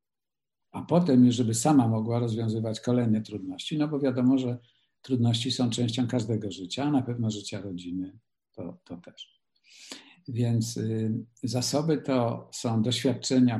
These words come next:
pojedynczej osoby i to są doświadczenia rodziny. I jeszcze jest trzecia grupa zasobów, to są te doświadczenia, które w trakcie samego procesu terapii są pomiędzy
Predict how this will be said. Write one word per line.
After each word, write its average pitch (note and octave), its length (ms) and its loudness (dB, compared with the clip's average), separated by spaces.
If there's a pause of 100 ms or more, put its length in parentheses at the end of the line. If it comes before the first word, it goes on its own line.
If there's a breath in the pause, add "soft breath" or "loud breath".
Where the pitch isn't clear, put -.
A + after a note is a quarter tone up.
pojedynczej A#2+ 540 0
osoby - 540 -10 (840 loud breath)
i B2 100 -6
to C3+ 160 0
są B2 180 0
doświadczenia B2 720 0
rodziny. F#2+ 580 -6 (720)
I B2 80 0
jeszcze A2+ 300 0
jest G#2 120 -2
trzecia A2+ 300 -2
grupa G#2 320 -4
zasobów, G2+ 500 -6
to A2 120 -6
są A2 240 -4 (340 loud breath)
te B2 120 0
doświadczenia, A#2 680 -2
które G#2+ 240 -4
w - 80 -10
trakcie B2 380 -2
samego A#2 380 -2
procesu A#2+ 500 -2
terapii A2+ 420 -4
są - 240 -10
pomiędzy G#2 580 -6